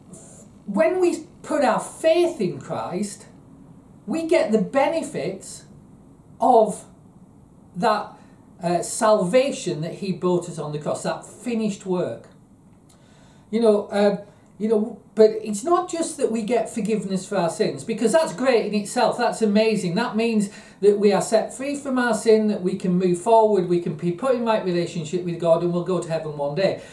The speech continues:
But it's not just about that, because when we are set free from our sins,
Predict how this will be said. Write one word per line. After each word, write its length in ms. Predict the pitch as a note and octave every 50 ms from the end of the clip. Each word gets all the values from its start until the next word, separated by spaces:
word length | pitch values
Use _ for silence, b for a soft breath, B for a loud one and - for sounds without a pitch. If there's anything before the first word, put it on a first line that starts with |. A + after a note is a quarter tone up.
| B B B B -
But 120 | A3+ G#3+
it's 160 | B3+ - -
not 240 | E4 F4 F4 - A3
just 320 | - D#4+ E4 D#4+ - -
about 340 | C4 G3+ G3 G#3+ F#3+ F#3+ F#3+ G#3+
that, 220 | A3 G#3+ - F3
because 300 | G3 G#3+ - A#3 G#3 G3+
when 300 | G#3 A3+ C#4+ D#4+ F4+ F#4
we 140 | F#4+ F#4+ F4+
are 60 | E4+
set 320 | - - C#4+ A#3 - -
free 240 | - - A#3 A#3 G#3+
from 200 | G3+ - F#3+ F3
our 140 | F3 E3+ D#3
sins, 520 | D3+ - - C4 G#3+ C#3+ B2+ B2 B2 -